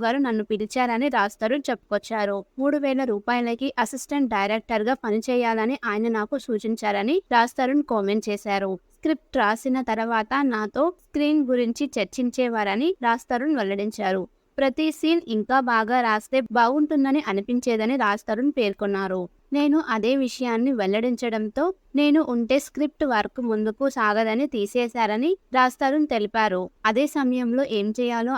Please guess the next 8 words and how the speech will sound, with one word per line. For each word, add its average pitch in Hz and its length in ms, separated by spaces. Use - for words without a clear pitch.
అర్థం 208 240
కాలేదని, 226 580
సినిమాల 269 440
కోసం 269 460
బీటెక్ 208 460
సైతం 247 340
వదిలేసి 214 480
వచ్చానని" 226 540